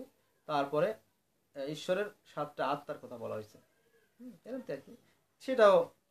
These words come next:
জ্যোতি। হুম, তো আমরা কোরআনে জানি আল্লাহ নূরিস সামাওয়াতি ওয়াল আরদ, আল্লাহ হচ্ছে নূরের তৈরি এবং তিনি হচ্ছে সেই জৈতুন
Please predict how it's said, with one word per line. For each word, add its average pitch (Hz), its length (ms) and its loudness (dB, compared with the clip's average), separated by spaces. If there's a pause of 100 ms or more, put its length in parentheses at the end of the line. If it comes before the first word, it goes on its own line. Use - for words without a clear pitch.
(260)
জ্যোতি। 202 280 0 (380)
হুম, 220 200 -20 (920)
তো 180 80 2 (1120)
আমরা 180 180 4 (1900)
কোরআনে 185 340 8 (420)
জানি 165 180 4 (120)
আল্লাহ 165 200 4 (120)
নূরিস 165 240 -4
সামাওয়াতি 151 320 2
ওয়াল 151 180 8
আরদ, 202 120 2
আল্লাহ 147 180 2
হচ্ছে 156 200 -4
নূরের 160 240 0
তৈরি 185 220 0 (680)
এবং 151 140 -4 (140)
তিনি 160 180 -6
হচ্ছে 170 180 -2 (100)
সেই 170 160 -2 (300)
জৈতুন 160 320 -4